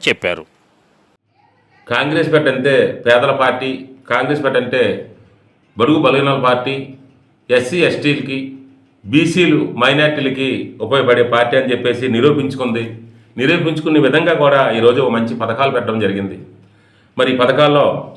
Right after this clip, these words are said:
Speaker 2: ముఖ్యంగా ముందుగా ఫస్ట్ గ్యారెంటీగా పథకం మహిళా మహాలక్ష్మి అనే పథకాన్ని మరి అనౌన్స్‌మెంట్ చేయడం జరిగింది. మరి ఈ మహిళా మహాలక్ష్మి అనే దానికి మరి ప్రతి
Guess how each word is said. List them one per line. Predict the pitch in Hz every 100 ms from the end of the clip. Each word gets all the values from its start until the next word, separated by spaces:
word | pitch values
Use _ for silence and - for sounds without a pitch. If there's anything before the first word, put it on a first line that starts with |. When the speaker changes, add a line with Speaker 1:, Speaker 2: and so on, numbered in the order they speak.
| 113
Speaker 2:
ముఖ్యంగా | 113 147 131 110 - - - - _ _ _ _
ముందుగా | 104 131 139 123 90 - - - - _ _ -
ఫస్ట్ | 131 127 135 147
గ్యారెంటీగా | 139 135 135 135 120 95 - - 117
పథకం | 117 131 117 95 - - - _ _ _ _ _ -
మహిళా | 117 139 151 147 - - - - 120
మహాలక్ష్మి | 147 143 131 - 139 117 - - - 117
అనే | 123 110 101 - -
పథకాన్ని | 120 123 139 135 117 - - - _ _ _ _ _ _ -
మరి | 117 110 101 98
అనౌన్స్‌మెంట్ | 113 131 139 123
చేయడం | 120 120 117
జరిగింది. | 123 127 180 - - _ _ _ -
మరి | 127 139 139 113 123
ఈ | 151 147
మహిళా | 139 165 175
మహాలక్ష్మి | 139 147 151 156 156
అనే | 147 139
దానికి | 135 139 147 127 104 - - - - _ _ 127
మరి | 147 151
ప్రతి | 139 139 180